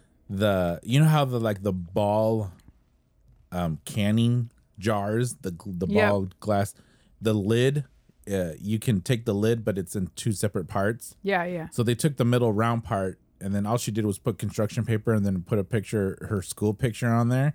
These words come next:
Speaker 2: Oh, that's cool, though.
Speaker 1: And then on the back, she put, like, you know, whatever,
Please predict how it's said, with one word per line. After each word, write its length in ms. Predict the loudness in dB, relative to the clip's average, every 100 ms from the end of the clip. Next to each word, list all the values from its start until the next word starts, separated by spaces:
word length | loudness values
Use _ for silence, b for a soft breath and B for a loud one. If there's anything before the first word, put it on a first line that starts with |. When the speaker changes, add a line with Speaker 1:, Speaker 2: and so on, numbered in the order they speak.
| -2
Speaker 2:
Oh, 80 | 0
that's 240 | -2 -4
cool, 240 | -4 -2
though. 80 | 2
Speaker 1:
And 140 | 2 2
then 80 | 0
on 120 | 0 0
the 80 | 2
back, 320 | 0 0 -4
she 180 | -6 -6
put, 500 | 0 2 0 -2 -8
like, 160 | -4 0
you 60 | 2
know, 300 | 2 0 0
whatever, 580 | 0 2 2 0 -4